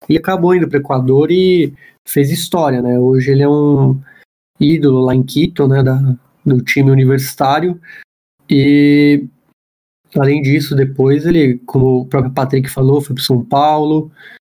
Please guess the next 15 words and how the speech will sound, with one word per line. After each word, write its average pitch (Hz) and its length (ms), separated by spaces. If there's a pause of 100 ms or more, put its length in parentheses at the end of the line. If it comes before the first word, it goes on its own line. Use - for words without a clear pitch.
(340)
teve 131 400
a, 131 120
a, 131 840 (300)
teve 135 160
a - 20
oportunidade 139 680
de 127 400 (480)
treinar 135 300
a 135 40
seleção 135 380
argentina 147 880 (760)
e, 131 360 (200)
e 185 140
muitas 139 360
outras. 151 1000